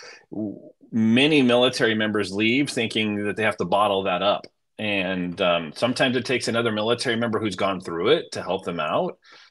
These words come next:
Uh, other times it takes just the right person coming along. Um, for me personally,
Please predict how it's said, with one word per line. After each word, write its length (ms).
Uh, 40
other 460
times 400
it 100
takes 280
just 180
the 80
right 320
person 360
coming 280
along. 500
Um, 320
for 180
me 240
personally, 800